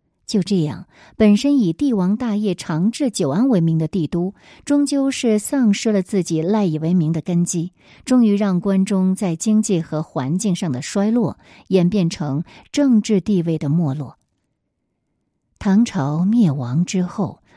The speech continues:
后梁的节度使韩建放弃了长安破败不堪的外扩城与宫城，将原来的皇城作为新城。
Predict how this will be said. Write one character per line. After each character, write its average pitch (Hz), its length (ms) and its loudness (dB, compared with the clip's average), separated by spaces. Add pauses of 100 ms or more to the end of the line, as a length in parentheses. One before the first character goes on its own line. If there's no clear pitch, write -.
后 302 240 2
梁 196 180 4
的 233 120 4
节 180 200 2
度 220 220 0
使 147 240 -4
韩 139 420 -2
建 285 320 -2 (240)
放 285 300 2
弃 254 160 0
了 196 120 4
长 190 260 0
安 202 180 4
破 262 300 0
败 196 180 0
不 180 140 -4
堪 190 260 0
的 165 160 0
外 196 320 0
扩 175 240 -4
城 156 440 -4 (280)
与 165 240 0
宫 233 300 0
城， 147 320 -4 (360)
将 277 200 2
原 220 240 2
来 226 120 2
的 196 120 -2
皇 170 280 -2
城 156 280 -4
作 180 160 -2
为 143 120 -4
新 185 300 0
城。 131 320 -6